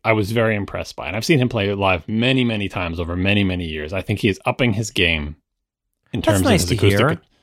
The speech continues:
Speaker 1: acoustic guitar playing. Everything clean, didn't miss a note. And like I said, his newer songs have more complicated chords that I can't even recognize on sight from the cheap seats.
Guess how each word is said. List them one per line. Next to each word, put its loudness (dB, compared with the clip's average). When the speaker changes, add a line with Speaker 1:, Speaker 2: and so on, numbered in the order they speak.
Speaker 1:
acoustic 2
guitar 0
playing. -4
Everything 0
clean, 0
didn't 2
miss 0
a 4
note. 2
And -2
like 4
I 0
said, 2
his -2
newer 2
songs 0
have -2
more 2
complicated -4
chords -2
that 2
I 0
can't -2
even -2
recognize -4
on -4
sight -2
from -14
the -8
cheap -10
seats. -6